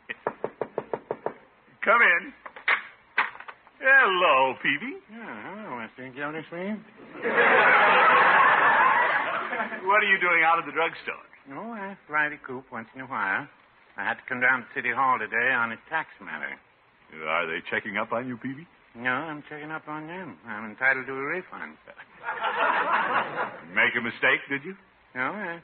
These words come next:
Speaker 2: paid them too much on purpose. I like to get money back from the city. <laughs>
Speaker 1: Oh, my goodness. Uh, sit down, Peavy, while I clear my desk.
Speaker 2: Well, from the looks of it, I don't think I can sit that long.
Speaker 1: It'll only take a minute.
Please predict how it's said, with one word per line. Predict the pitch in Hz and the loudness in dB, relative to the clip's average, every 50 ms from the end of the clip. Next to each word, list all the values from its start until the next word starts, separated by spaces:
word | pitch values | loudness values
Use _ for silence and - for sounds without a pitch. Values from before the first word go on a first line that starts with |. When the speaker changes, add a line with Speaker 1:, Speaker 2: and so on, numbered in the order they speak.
| _ _ | _ _
Speaker 2:
paid | 170 170 170 | -10 -10 -10
them | 175 170 - | -10 -12 -14
too | 180 170 | -14 -12
much | 175 175 175 - - | -10 -10 -12 -10 -8
on | 180 180 180 180 - | -10 -10 -10 -10 -8
purpose. | 202 185 - - 87 - - | -10 -8 -8 -8 -10 -4 -2
I | 113 113 120 | 0 0 2
like | 127 131 131 - | 2 0 0 0
to | 131 113 | -4 -4
get | 101 107 107 - | -2 -2 -4 -2
money | 110 110 107 104 | -6 -6 -6 -4
back | 101 110 107 104 - - | 0 0 0 0 0 -4
from | - 98 | -14 -16
the | 95 90 - | -16 -12 -6
city. | - 104 90 85 80 | -6 -6 -4 -6 -10
<laughs> | 82 - - - - - - - - - - - - - - - - - - - - - - - - - - - - - - - - - - - 95 95 92 - - - - - - - - | -12 -16 -16 -8 -6 0 2 2 4 6 6 6 6 6 4 4 6 6 6 6 6 6 6 6 6 6 6 6 6 6 6 6 4 4 6 4 4 4 4 2 0 0 0 -2 -6 -8 -8
Speaker 1:
Oh, | - 110 104 95 95 92 92 87 80 80 | -4 -2 0 0 0 0 -2 -2 -4 -4
my | 85 80 78 78 78 78 | -2 0 0 0 0 -2
goodness. | 80 73 - - - - - - - - - - _ _ _ _ _ _ | -4 -8 -10 -10 -14 -14 -14 -14 -14 -18 -20 -20 _ _ _ _ _ _
Uh, | 139 151 151 135 - | -12 -10 -10 -2 2
sit | 170 160 | 4 4
down, | 147 139 120 110 101 92 | 6 6 4 2 0 -2
Peavy, | 101 90 78 87 98 | -4 -4 -2 -2 0
while | 101 101 98 101 | 2 2 4 4
I | 98 92 | 2 0
clear | - - 110 107 98 | 0 -2 -4 -4 -2
my | 90 90 85 | -2 -4 -2
desk. | 87 82 73 - - - - - - _ _ _ 117 | -2 -4 -4 -6 -12 -20 -20 -20 -20 _ _ _ -20
Speaker 2:
Well, | 117 117 - | -20 -20 -16
from | - 127 120 120 | -16 -14 -12 -12
the | 117 | -10
looks | 123 156 170 - - | -12 -12 -14 -10 -10
of | 104 90 90 | -8 -6 -4
it, | 92 | -2
I | 101 104 110 113 | 0 2 2 2
don't | 117 117 - | 0 -2 -4
think | 135 127 120 | -8 -4 0
I | 120 117 110 | 0 0 0
can | - 117 110 - - | -2 -8 -14 -6 -6
sit | 143 - - | -6 -4 0
that | 135 120 120 120 | 0 0 0 0
long. | 131 139 156 160 143 104 92 78 78 - - - _ _ _ - - - - 403 403 - 508 - - - - - - - - - - - 208 202 | -4 -6 -4 -4 -4 -4 -6 -8 -14 -20 -20 -20 _ _ _ -20 -20 -20 -20 -20 -12 -8 -8 -8 -6 -8 -10 -10 -12 -16 -16 -18 -18 -16 -14 -10
Speaker 1:
It'll | 202 196 185 | -6 0 2
only | 170 156 139 123 - | 4 4 4 4 4
take | 131 117 - | 2 2 2
a | 104 98 | 2 -2
minute. | 85 80 78 90 | -2 -2 -4 -12